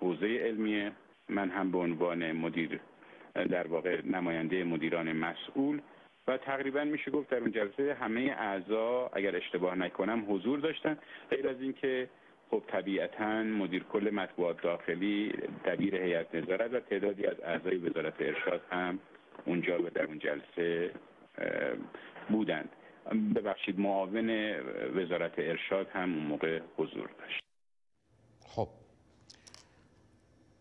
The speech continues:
Speaker 2: دو تا جلسه بوده. تو دو جلسهٔ جدا از هم،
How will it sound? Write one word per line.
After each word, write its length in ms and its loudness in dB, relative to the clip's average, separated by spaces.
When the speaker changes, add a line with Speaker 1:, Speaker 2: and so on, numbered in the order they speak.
Speaker 2:
دو 120 2
تا 120 2
جلسه 460 2
بوده. 320 -10
تو 160 -2
دو 140 2
جلسهٔ 460 2
جدا 340 0
از 180 -2
هم، 460 0